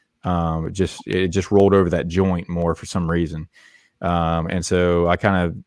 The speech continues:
the combination of those things and the pressure to, you know, continue to wrestle year round, I, I just, I stopped playing baseball. Um, but funny enough, um, after I got a scholarship into, um,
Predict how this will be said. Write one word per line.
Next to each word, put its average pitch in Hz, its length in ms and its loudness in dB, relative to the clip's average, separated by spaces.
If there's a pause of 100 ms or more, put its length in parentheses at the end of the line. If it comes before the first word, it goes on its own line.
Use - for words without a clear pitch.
the - 60 -20
combination 101 540 4
of 92 80 6
those 92 200 4
things 92 600 -2
and 85 120 -4
the 82 40 -8
pressure 92 400 0
to, 85 300 0 (100)
you 87 120 -8
know, 80 80 -8
continue 87 460 -4
to 82 240 0 (380)
wrestle 92 280 2
year 87 220 4
round, 85 420 2
I, 80 240 2
I 82 40 0
just, 80 300 -6
I 80 80 -4
stopped 82 280 -6
playing 82 160 -6
baseball. 82 540 -4 (560)
Um, 87 180 2
but - 140 6
funny 131 280 6
enough, 117 500 4
um, 95 320 0
after 110 240 4
I 104 60 6
got 101 120 6
a 90 40 0
scholarship 101 680 2 (520)
into, 92 640 0
um, 85 560 -2